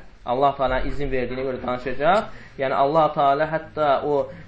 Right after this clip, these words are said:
cansız əşyanı da danışdıra, e, danışdırır. Yəni, Allah Taala buna da qadirdir. İzin verdikdən sonra,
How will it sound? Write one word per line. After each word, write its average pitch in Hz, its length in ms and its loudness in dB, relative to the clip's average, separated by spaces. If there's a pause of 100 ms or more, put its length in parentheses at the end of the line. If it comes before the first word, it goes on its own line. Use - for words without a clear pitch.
cansız 143 480 0
əşyanı 139 480 -2
da 135 100 -6
danışdıra, 131 760 -2 (220)
e, 120 340 0
danışdırır. 123 580 -2
Yəni, 113 160 -4
Allah 123 200 0
Taala 131 220 -2
buna 151 160 0
da 139 100 0
qadirdir. 117 540 2 (360)
İzin 143 240 -4
verdikdən 139 460 -2
sonra, 151 520 0